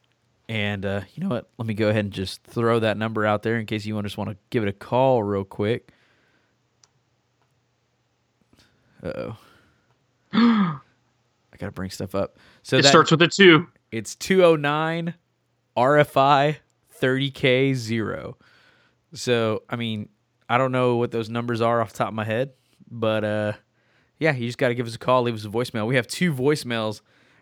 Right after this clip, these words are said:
Speaker 1: that we're gonna play for you guys, and one of them was, they, they tried to redact it, but we're gonna play it anyway 'cause we think it's so cool. Uh,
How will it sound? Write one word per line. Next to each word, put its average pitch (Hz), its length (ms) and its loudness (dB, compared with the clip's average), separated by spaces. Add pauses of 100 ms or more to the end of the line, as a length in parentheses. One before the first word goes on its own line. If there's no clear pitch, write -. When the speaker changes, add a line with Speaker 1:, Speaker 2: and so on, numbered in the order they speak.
Speaker 1:
that 110 140 -2
we're 117 120 0
gonna 104 340 -4 (180)
play 120 240 -2
for 110 140 -8
you 101 140 -4
guys, 185 480 -10
and 110 80 -6
one 135 120 0
of 135 40 -4
them 123 120 -2
was, 110 200 -8 (480)
they, 123 140 0
they 117 160 -2
tried 117 340 0
to 104 60 -10
redact 110 520 -4
it, 110 240 -4
but 101 200 -6 (380)
we're 117 120 -4
gonna 113 120 -2
play 110 200 -2
it 104 60 -4
anyway 95 320 -6
'cause - 140 -16
we 98 60 -8
think 95 160 -8
it's 85 100 -14
so 90 200 -8
cool. 95 320 -8 (760)
Uh, 104 520 -6